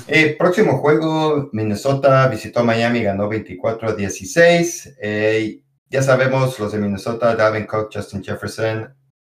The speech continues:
subieron bien. Eh, Kirk Cousins no estuvo tan bien, pero no estuvo mal, entonces te ha de haber dado puntos que te pudieron haber ayudado a ganar. Adam Thielen, eh,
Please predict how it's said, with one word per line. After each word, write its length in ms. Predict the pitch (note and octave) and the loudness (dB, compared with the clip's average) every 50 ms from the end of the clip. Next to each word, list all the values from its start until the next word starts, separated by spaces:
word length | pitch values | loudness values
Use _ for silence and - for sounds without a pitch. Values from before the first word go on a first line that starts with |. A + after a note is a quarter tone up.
| _ _ _ | _ _ _
subieron 440 | - - D#2+ F2+ G2 G2 G2 F#2 F#2 | -20 -16 -10 -6 -4 -4 -2 -4 -2
bien. 460 | F#2+ G#2 A2+ A#2 A#2 A#2+ A#2+ A#2+ A#2+ _ _ _ _ _ _ _ _ | -2 0 2 2 2 2 0 -2 -6 _ _ _ _ _ _ _ _
Eh, 880 | F2+ F2+ F2+ F#2 F#2 F#2+ F#2 F#2 F2+ F2+ F2+ F2+ F2+ F2+ - - - _ _ _ _ _ _ _ _ _ _ _ | -6 -4 -4 -4 -4 -4 -2 -2 0 0 0 -2 -2 -4 -6 -8 -14 _ _ _ _ _ _ _ _ _ _ _
Kirk 200 | - A#2+ A2+ - | -4 -4 -2 0
Cousins 300 | A2 G#2+ G#2+ G#2+ A2 G#2+ | 0 0 0 0 -2 -2
no 100 | G#2 G2+ | -2 -4
estuvo 320 | G2+ - G#2 G2 F#2+ G2 - | -4 -6 -8 -8 -8 -8 -6
tan 160 | - F#2 A2+ | -6 -4 -2
bien, 320 | B2+ F3 F3 E3+ E3+ E3+ - | 0 2 4 4 2 2 0
pero 160 | A2+ G2 G2 | -2 -2 0
no 80 | G2+ | -2
estuvo 300 | G2 - - G2 F#2+ F#2 F2+ | -4 -4 -6 -6 -6 -4 -4
mal, 480 | F2+ F#2+ A2+ C3+ D3 D3+ D3+ D3 D3+ D3 | -4 -2 0 2 2 4 4 4 2 2
entonces 640 | C3+ A#2+ A#2 - - B2 - - - - - _ _ _ _ _ _ _ _ _ _ | 2 0 -2 -4 -4 -6 -8 -8 -10 -16 -20 _ _ _ _ _ _ _ _ _ _
te 100 | G2+ G2 | -4 -2
ha 60 | G2+ | 0
de 60 | G#2 | 0
haber 140 | G2+ G2+ G2 | 0 2 2
dado 260 | G2 G2 G2 G2+ - | 2 2 0 -2 -6
puntos 320 | - G2+ G2 F#2+ G#2 - | -6 -6 -6 -6 -6 -10
que 80 | - - | -14 -16
te 80 | - - | -20 -20
pudieron 280 | _ - F2+ F2+ F2+ F2 | _ -8 -6 -6 -4 -4
haber 200 | E2+ E2+ F2 E2+ | -4 -4 -4 -4
ayudado 360 | E2+ E2 E2 D#2+ E2+ E2+ E2 | -4 -6 -6 -6 -6 -6 -6
a 60 | D2+ | -8
ganar. 560 | D2 D2 D2 F2 F#2+ G#2 G#2 G#2 G#2 - - _ _ _ _ _ _ _ _ - | -12 -12 -12 -8 -6 -4 -4 -4 -6 -8 -12 _ _ _ _ _ _ _ _ -4
Adam 320 | F#2 F#2+ G2 F#2 F2+ - | -4 -2 -2 -4 -6 -6
Thielen, 440 | F#2+ G2 G2 G2 G2+ G2 F#2+ - _ _ _ _ _ _ _ _ _ _ _ _ _ _ _ | -6 -6 -4 -4 -4 -6 -8 -10 _ _ _ _ _ _ _ _ _ _ _ _ _ _ _
eh, 460 | - G#2 A2 A2+ A2+ A2+ - _ _ | -8 -6 -4 -4 -4 -6 -8 _ _